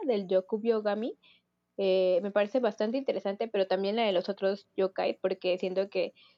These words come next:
siempre se busca como tener una, una justificación de algo, o sea, el ser humano siempre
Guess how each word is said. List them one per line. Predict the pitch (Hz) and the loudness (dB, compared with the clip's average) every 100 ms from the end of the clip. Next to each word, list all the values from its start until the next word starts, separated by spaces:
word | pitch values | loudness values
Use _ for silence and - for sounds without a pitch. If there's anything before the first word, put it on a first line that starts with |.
| _ | _
siempre | 233 240 262 | 2 4 2
se | 262 | 2
busca | 202 208 - 214 214 | 0 -2 -2 -4 -2
como | 196 175 170 - | -4 -4 -6 -4
tener | 190 190 202 214 | -2 2 2 0
una, | 214 196 180 - | -2 -2 -4 -8
una | - 196 202 | -6 -4 -4
justificación | 202 220 202 190 - 170 - 220 233 | -4 -2 -2 -4 -4 -6 2 2 4
de | 185 | 2
algo, | 175 175 | 2 0
o | |
sea, | 175 180 | 0 0
el | |
ser | 208 | 0
humano | 208 208 196 208 | 0 -2 -2 -4
siempre | - 214 208 180 180 254 | 0 0 0 0 0 -2